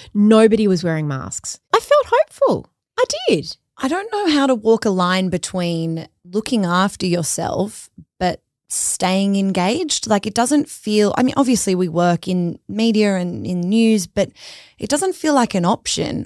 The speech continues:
Speaker 2: or maybe it's just a very privileged option to go, "No, I'm, I'm switching off completely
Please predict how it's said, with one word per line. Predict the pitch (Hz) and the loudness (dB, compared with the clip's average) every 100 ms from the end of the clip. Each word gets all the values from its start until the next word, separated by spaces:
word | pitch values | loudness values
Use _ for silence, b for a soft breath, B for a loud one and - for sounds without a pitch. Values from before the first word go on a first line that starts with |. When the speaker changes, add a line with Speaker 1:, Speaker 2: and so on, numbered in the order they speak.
| - | -2
Speaker 2:
or | 185 180 - | 0 0 0
maybe | 196 190 185 190 - | 0 0 -2 -4 -4
it's | 180 - | -4 -4
just | 185 175 | -4 0
a | |
very | 185 175 | 0 0
privileged | - - 226 240 233 - 175 | -2 -2 0 2 0 0 0
option | - - 175 170 | 0 -2 -2 -4
to | - 185 | -4 -2
go, | 175 - 175 - B B B | -2 -2 -4 -6 B B B
"No, | 185 185 | 4 6
I'm, | 175 170 | 4 2
I'm | 185 | 0
switching | - - 190 - 196 175 | 0 0 0 2 -2 -2
off | 170 - - | -4 -6 -8
completely | 185 165 - 175 - 175 165 156 | -6 -6 -4 -6 -4 -6 -6 -8